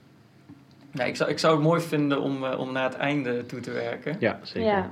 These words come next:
Speaker 1: Van dit hele mooie gesprek. Waarvoor ik jullie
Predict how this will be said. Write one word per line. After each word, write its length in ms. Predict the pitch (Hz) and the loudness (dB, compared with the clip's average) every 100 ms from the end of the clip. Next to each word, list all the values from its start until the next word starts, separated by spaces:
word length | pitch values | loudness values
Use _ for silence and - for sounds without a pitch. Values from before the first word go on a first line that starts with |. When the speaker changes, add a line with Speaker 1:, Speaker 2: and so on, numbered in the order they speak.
| - | -10
Speaker 1:
Van 220 | - 120 | -12 -8
dit 100 | 117 | -4
hele 160 | 120 117 | -4 -2
mooie 240 | 120 117 | -4 -6
gesprek. 420 | - - 120 127 - - - - - - - - - - | -10 -8 -6 -6 -10 -20 -20 -20 -20 -20 -20 -20 -20 -10
Waarvoor 280 | 120 131 | -6 -4
ik 60 | 120 | -4
jullie 360 | 131 123 123 | -2 0 -2